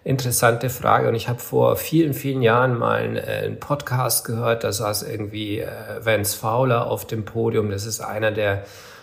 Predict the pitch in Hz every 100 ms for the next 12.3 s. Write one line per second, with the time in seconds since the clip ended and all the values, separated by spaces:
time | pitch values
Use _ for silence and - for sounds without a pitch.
0 | - - 127 123 131 101 - 139 - 127
1 | - 123 120 - - 135 113 110 113 110
2 | 113 120 - - 117 113 113 113 127 110
3 | 110 110 156 156 139 - 117 113 - 117
4 | - 110 107 107 110 110 117 110 113 107
5 | 107 - 113 113 117 151 127 123 135 -
6 | 127 123 139 135 135 127 127 127 127 113
7 | 107 113 110 110 95 101 131 151 123 123
8 | 123 131 120 123 104 107 98 123 120 110
9 | 113 95 101 131 127 113 - 120 101 95
10 | 110 - - 117 120 - 98 - 104 107
11 | 104 107 - - 180 - - 101 - 107
12 | 104 151